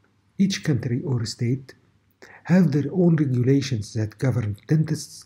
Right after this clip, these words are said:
classification and type of practice they are allowed to join, manage, and or own. Okay, these regulations are performed and supervised by, as an example, Ministers of Health,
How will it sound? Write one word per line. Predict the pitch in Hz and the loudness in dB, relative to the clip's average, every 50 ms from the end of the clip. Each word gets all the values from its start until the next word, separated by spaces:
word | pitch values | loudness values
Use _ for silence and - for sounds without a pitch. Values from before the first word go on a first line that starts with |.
| _ - | _ -8
classification | - 123 113 110 - 110 - 123 - - 127 117 - - 131 131 - | -6 -4 -4 -4 -6 -10 -12 -10 -6 -6 -6 -6 -6 -6 -8 -6 -6
and | - 131 113 104 - | -6 -6 -6 -6 -6
type | - 147 156 147 131 | -4 -2 -2 -2 -2
of | 127 - | -4 -6
practice | - 123 117 117 107 - - - - | -8 -8 -6 -6 -8 -10 -14 -12 -10
they | 127 117 117 | -10 -8 -8
are | - - 117 110 - - | -8 -6 -6 -8 -8 -8
allowed | 123 110 117 135 156 160 156 156 - - | -8 -6 -4 0 0 0 0 -2 -4 -4
to | 135 120 117 | -4 -4 -2
join, | 98 107 120 120 117 117 117 107 - _ _ _ _ _ _ | -2 -2 0 0 0 0 -2 -4 -8 _ _ _ _ _ _
manage, | - 117 117 120 110 113 107 110 - - - - _ _ _ _ _ | -4 -2 -2 -2 -2 -4 -4 -6 -10 -14 -16 -18 _ _ _ _ _
and | 165 135 120 110 104 113 196 | -4 -4 -2 -2 -4 -6 -6
or | 139 107 104 101 - - | -6 -6 -6 -6 -8 -6
own. | 190 156 127 104 98 - _ _ _ _ _ _ _ _ _ _ _ _ _ _ _ _ _ - | -4 -4 -4 -4 -6 -12 _ _ _ _ _ _ _ _ _ _ _ _ _ _ _ _ _ -18
Okay, | - - - 143 123 113 - - - - - _ - | -16 -8 -6 -4 -4 -4 -6 -12 -20 -20 -20 _ 2
these | - 185 226 220 226 - - | 6 8 8 8 6 2 -2
regulations | 190 151 139 139 135 110 110 107 104 - - 131 131 - - - _ | -4 -4 -2 -4 -4 -4 -4 -4 -6 -6 -6 -6 -6 -8 -12 -10 _
are | - 127 120 123 110 104 - _ _ _ _ _ _ _ _ _ _ | -4 -2 -2 -2 -4 -6 -12 _ _ _ _ _ _ _ _ _ _
performed | 185 196 202 190 - 143 131 113 110 104 98 - | 4 4 4 2 2 2 2 2 2 0 -2 -2
and | - 123 110 - | -2 -2 -4 -4
supervised | - 151 135 135 - 131 117 127 123 123 127 120 - - _ - | -4 -4 -2 -2 -2 -2 -2 -2 -2 -2 -4 -6 -8 -12 _ -6
by, | 120 117 120 123 113 104 - _ _ _ _ _ | -6 -4 -4 -4 -6 -8 -10 _ _ _ _ _
as | - 117 - - | -8 -8 -6 -4
an | 113 104 | -4 -4
example, | 107 95 - - 135 151 151 131 151 139 - - _ | -4 -4 -4 -4 -2 -2 -2 -2 -4 -4 -8 -10 _
Ministers | 117 135 160 147 127 - - 113 107 - - | 0 0 2 0 -2 -4 -6 -8 -8 -8 -8
of | 131 - | -12 -4
Health, | - 131 160 143 - - - | -2 0 0 0 -2 -8 -14